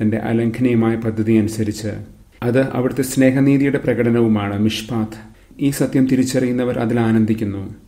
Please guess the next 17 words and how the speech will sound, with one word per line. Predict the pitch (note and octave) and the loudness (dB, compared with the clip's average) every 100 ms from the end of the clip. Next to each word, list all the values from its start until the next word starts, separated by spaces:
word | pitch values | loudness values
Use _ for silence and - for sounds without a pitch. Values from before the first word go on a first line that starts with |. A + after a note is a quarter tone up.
| - _ _ _ - | -20 _ _ _ -12
ശരിക്കും | - C3 C3 C#3+ | -4 -2 0 0
പറഞ്ഞാൽ | C3+ B2+ B2+ B2+ | 0 -4 -6 -2
ഈ | B2+ | 2
ആനന്ദം | C3 B2+ C3 B2+ C3 | 4 4 2 4 2
എന്നത് | B2 A#2 A#2 A#2 - - | 2 -2 -6 -8 -10 -4
സൃഷ്ടിയിൽ | C#3 - C#3 C#3+ | -4 0 0 2
ദൈവം | C3 C3 B2+ | 4 2 2
ഇഴചേർത്ത് | B2+ B2 B2 C#3 C3 C3 | 0 0 2 2 2 0
വെച്ചിരിക്കുകയാണ്. | B2+ A2+ A2 A#2 A2 G#2 G2 F#2+ F#2+ - G#2+ | 0 -2 -2 0 0 0 -4 -8 -10 -10 -2
Delight | B2 A#2+ A#2+ B2 | 0 0 0 -2
is | C3 | -4
structured | - - B2 - - C#3 B2+ | -4 -6 -6 -6 -4 -2 -2
into | B2 | -2
the | B2 | -4
character | B2+ A#2 A#2 - C3 | -4 -4 -4 -4 -6
of | A#2 A#2 | -2 0
reality. | A2+ A2 A2 A2 | 2 2 0 -2